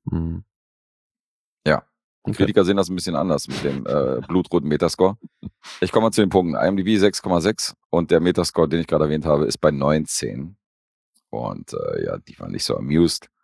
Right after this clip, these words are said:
Speaker 2: Letterboxd drei Komma sechs. Da wissen auch nicht, auch noch nicht so richtig alle, wie sie, was sie von dem Film halten sollen, weil hier zwischen einem halben Punkt und zwischen fünf Sternen ist hier alles dabei.
Speaker 1: Ja, ja, ja, eben.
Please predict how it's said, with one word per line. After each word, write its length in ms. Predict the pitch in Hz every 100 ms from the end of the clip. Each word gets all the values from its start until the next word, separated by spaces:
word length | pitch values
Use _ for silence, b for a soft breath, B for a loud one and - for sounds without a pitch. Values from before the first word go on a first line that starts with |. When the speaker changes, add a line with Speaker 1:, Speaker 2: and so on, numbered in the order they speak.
| _ _ _
Speaker 2:
Letterboxd 580 | 73 85 85 82 - -
drei 240 | 67 80 80
Komma 240 | 85 78
sechs. 280 | 67 67 -
Da 140 | 62
wissen 160 | 64 69
auch 100 | 65
nicht, 160 | - - -
auch 100 | 95
noch 60 | 95
nicht 140 | 92
so 60 | 87
richtig 320 | 90 - -
alle, 220 | 65 62
wie 80 | 67
sie, 200 | 69 69 - b b b b b b b b _ -
was 140 | 85
sie 40 | 80
von 120 | 85
dem 100 | 80
Film 160 | 80 76
halten 220 | 82 71
sollen, 180 | 73 64
weil 160 | 76
hier 140 | 80 78
zwischen 220 | 82 80
einem 100 | 76
halben 320 | 87 90 87
Punkt 280 | - 87 82
und 120 | 62
zwischen 220 | - 78 82
fünf 200 | 85 -
Sternen 280 | - 78
ist 120 | 73 -
hier 100 | 65
alles 140 | 71
dabei. 280 | 69 55 50 -
Speaker 1:
Ja, 160 | 120 - _ _ 101
ja, 120 | 113
ja, 180 | 120 113
eben. 300 | 107 101